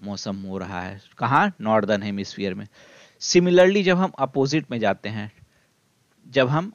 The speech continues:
अपोजिट में जाते हैं, ट्वेंटी फर्स्ट मार्च को जब ये पहुंच जाता है Tropic of Capricorn पर, तो ये क्या करेगा, ये ऊपर चलना शुरू कर देगा। और उस समय क्या होंगी,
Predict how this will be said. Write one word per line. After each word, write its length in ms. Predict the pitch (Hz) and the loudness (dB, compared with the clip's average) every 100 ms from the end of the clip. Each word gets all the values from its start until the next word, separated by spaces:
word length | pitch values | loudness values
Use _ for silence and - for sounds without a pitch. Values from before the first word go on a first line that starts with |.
| - | -8
अपोजिट 460 | 120 - 127 156 - | -6 -2 -2 -2 -4
में 80 | 131 | 0
जाते 300 | 117 107 127 | 2 2 -2
हैं, 260 | 131 147 254 _ _ _ | -4 -4 -8 _ _ _
ट्वेंटी 300 | 131 127 151 | 0 0 -2
फर्स्ट 800 | 139 135 - _ - 139 - - - _ _ _ _ _ | 0 0 -2 _ 0 0 0 -18 -20 _ _ _ _ _
मार्च 400 | 117 107 123 127 | -4 2 4 2
को 180 | - 131 | 0 0
जब 160 | 120 113 | 2 0
ये 100 | 117 | 0
पहुंच 300 | - 104 120 | -4 -8 -4
जाता 300 | 117 110 120 | 0 0 0
है 220 | 123 160 190 _ _ - | -2 -2 -6 _ _ -2
Tropic 440 | 123 110 135 113 | 0 2 -2 0
of 180 | 123 117 | 0 0
Capricorn 600 | - 110 - 104 113 117 | 0 -2 -4 -6 -2 -2
पर, 260 | 110 117 156 - - _ - | 0 -2 -2 -6 -20 _ -4
तो 60 | |
ये 220 | 143 143 156 | -2 0 2
क्या 200 | 156 135 | 2 2
करेगा, 440 | 110 101 90 90 _ _ _ 98 | 0 -2 -4 -8 _ _ _ -18
ये 340 | 104 127 226 _ _ _ _ - | -6 -6 -6 _ _ _ _ -16
ऊपर 320 | 107 - 127 | -14 -2 -2
चलना 320 | 120 127 127 131 | 0 0 0 -2
शुरू 220 | 139 131 | -4 -4
कर 180 | 139 123 | -2 -2
देगा। 320 | 120 113 117 _ _ - _ - | -2 -4 -6 _ _ -20 _ 2
और 200 | 139 - - | 2 2 -6
उस 120 | 185 | -4
समय 260 | - 175 175 | 0 -2 0
क्या 160 | 175 | 2
होंगी, 400 | 170 170 175 190 | 2 2 0 -4